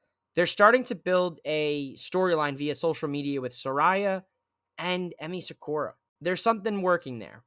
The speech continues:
Chris Statlander gets the win here against Emi Sakura in a fun women's match. Now, I would have liked it to be a little bit longer because I think Emi Sakura is underrated when it comes to the in-ring work. You know, her character is very, uh, Freddie Mercury. She's a big, big fan of Queen.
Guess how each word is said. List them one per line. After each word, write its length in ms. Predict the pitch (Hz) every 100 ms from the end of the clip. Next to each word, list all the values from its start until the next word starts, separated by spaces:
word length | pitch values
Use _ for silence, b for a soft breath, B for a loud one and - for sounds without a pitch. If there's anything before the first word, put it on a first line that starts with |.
| _
Chris 200 | 220 220
Statlander 640 | - 202 185 190 190 180 135
gets 300 | 185 190 -
the 100 | 185
win 180 | 175 160
here 180 | 156
against 280 | 151 147 139
Emi 260 | 120 147 143
Sakura 540 | 135 - 139 143 165 _ _
in 380 | 160 160 190 196
a 80 | -
fun 340 | - 165 160 151
women's 320 | 139 135 123
match. 280 | 113 90 139
Now, 120 | 139
I 60 | 139
would 160 | 165
have 80 | 160
liked 240 | 165 160
it 80 | 170
to 60 | 156
be 80 | 175
a 60 |
little 120 | 196
bit 100 | 202
longer 340 | 202 180 185 185
because 380 | 170 170 151 - _ _ _ -
I 40 |
think 180 | 151 196
Emi 180 | 180 185
Sakura 640 | 170 - 170 175 170 165 _ _ _ _ _
is 400 | 160 156 151 131 -
underrated 400 | 185 170 156 170
when 120 | 156
it 60 | 151
comes 140 | 147
to 60 | 147
the 100 | 139
in-ring 320 | 151 156 160
work. 280 | 156 160 _ _
You 80 | 143
know, 80 | 131
her 120 | 151
character 440 | - 170 160 165 151
is 120 | 123
very, 460 | 147 147 147 143
uh, 140 | 135 117
Freddie 220 | 165 160
Mercury. 800 | 139 139 139 143 143 139 139 131 _ _
She's 140 | - 127
a 40 |
big, 240 | 147 131 123 _ -
big 140 | 151
fan 160 | 123 151
of 60 | 127
Queen. 520 | 143 135 135 131